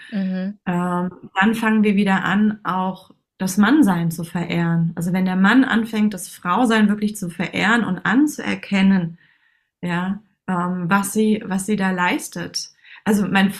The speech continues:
Speaker 2: mir fällt gerade ein, mein Freund sagte das vor ein paar Wochen zu mir. Er sagte, "Das ist so krass." Also ich habe gerade geblutet und, ähm, er sagte, "Das ist so krass, was ihr Frauen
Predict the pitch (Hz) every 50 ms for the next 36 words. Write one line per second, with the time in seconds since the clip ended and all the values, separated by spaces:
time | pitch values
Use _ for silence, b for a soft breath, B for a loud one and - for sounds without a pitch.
0 | - _ _ - - 196 175 - - 226 226 226 - 214 202 196 196 - - 202
1 | 226 220 208 196 - - - 220 285 381 - - 190 185 - - 165 180 175 -
2 | - - 190 185 175 170 180 190 185 180 170 165 185 185 - 190 180 180 - 180
3 | 180 175 170 180 180 180 180 170 175 170 - - 196 190 b b b b b b
4 | b b b b b b b b _ - 196 190 - 285 262 - - - 277 269
5 | - - _ - - - 202 196 277 311 320 302 - - - - 180 180 190 202
6 | 220 214 - - 214 214 214 214 180 190 226 269 294 294 294 294 285 - - _
7 | _ _ _ _ _ _ _ _ _ _ _ _ _ _ _ _ _ _ _ _
8 | _ - 214 226 226 220 226 208 220 - - - 202 214 214 208 208 202 202 202
9 | 202 196 - - - _ - 190 190 190 190 190 190 - 208 208 202 190 - -
10 | 214 208 - 240 233 233 - - - - 240 269 320 339 - - - 285 269 262
11 | - 254 247 240 - - - - 208 208 240 269 302 311 302 330 -